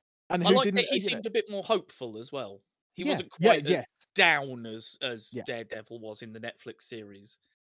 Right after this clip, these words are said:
Speaker 1: Yeah, and I'd, I'd like to hope that going into Daredevil, uh, there will be, whether she appears or not, I think it would be brilliant if, I mean, they've got, like, twenty-four bloody episodes or something they've given it, so, oh, eighteen, sorry, eighteen
Speaker 2: Yeah,
Speaker 1: episodes
Speaker 2: yeah.
Speaker 1: they've given it.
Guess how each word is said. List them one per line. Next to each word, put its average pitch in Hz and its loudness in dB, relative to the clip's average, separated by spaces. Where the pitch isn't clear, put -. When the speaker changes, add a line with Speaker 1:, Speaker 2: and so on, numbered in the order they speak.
Speaker 1:
Yeah, 302 2
and 180 0
I'd, 185 0
I'd 170 0
like 190 2
to 170 -4
hope 180 -4
that 151 -8
going 151 -2
into 143 -10
Daredevil, 123 -6
uh, 127 -2
there 151 0
will 160 2
be, 156 -2
whether 180 0
she 170 -2
appears 165 0
or 160 -2
not, 175 -2
I - -20
think 139 -4
it 151 -2
would 143 -4
be 117 -8
brilliant 135 -2
if, 131 -12
I - -20
mean, 160 -2
they've 156 -2
got, 151 0
like, 147 -4
twenty-four 139 -4
bloody 117 -6
episodes 117 -8
or 101 -12
something 107 -12
they've 104 -10
given 101 -12
it, 90 -18
so, 107 -10
oh, 160 0
eighteen, 151 -2
sorry, 98 -12
eighteen 123 -6
Speaker 2:
Yeah, 127 -8
Speaker 1:
episodes 110 -10
Speaker 2:
yeah. 110 -16
Speaker 1:
they've - -20
given 101 -12
it. 95 -16